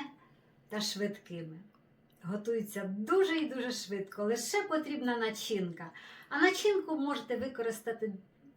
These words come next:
любу. У мене сьогодні тушена капуста. І так, для тіста ми беремо триста грамів кефіру, двісті грамів сметани, двадцять п'ять грамів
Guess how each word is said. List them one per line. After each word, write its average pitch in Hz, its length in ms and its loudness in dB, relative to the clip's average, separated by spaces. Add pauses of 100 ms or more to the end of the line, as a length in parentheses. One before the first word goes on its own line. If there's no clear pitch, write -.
любу. 190 560 -2 (540)
У 247 100 -2
мене 403 300 10
сьогодні 269 800 2 (760)
тушена 277 680 0
капуста. 208 580 -4 (640)
І 277 120 -2
так, 185 340 6
для 220 220 4
тіста 381 460 8
ми 254 160 2
беремо 208 600 2 (960)
триста 339 420 6
грамів 285 520 10
кефіру, 190 600 -2 (560)
двісті 240 600 2
грамів 214 460 4
сметани, 349 840 4 (100)
двадцять 240 720 6
п'ять 226 260 0
грамів 214 440 2